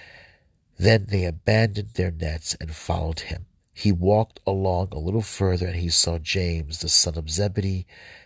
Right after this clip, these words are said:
and his brother John. They too were in a boat, mending their nets.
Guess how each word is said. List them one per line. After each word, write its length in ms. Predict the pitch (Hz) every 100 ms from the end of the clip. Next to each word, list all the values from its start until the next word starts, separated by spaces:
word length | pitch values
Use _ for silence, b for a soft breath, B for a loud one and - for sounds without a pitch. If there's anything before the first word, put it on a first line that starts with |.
| B -
and 180 | 98 95
his 240 | 95 90
brother 380 | - 92 85 85
John. 500 | - 92 80 78 - - _ _ -
They 340 | 87 95 104
too 440 | 92 - - 120 98
were 180 | 92
in 80 | 82
a 60 | 82
boat, 400 | 76 85 76 - -
mending 500 | 95 110 110 113 104
their 180 | 92 85
nets. 480 | 76 67 - -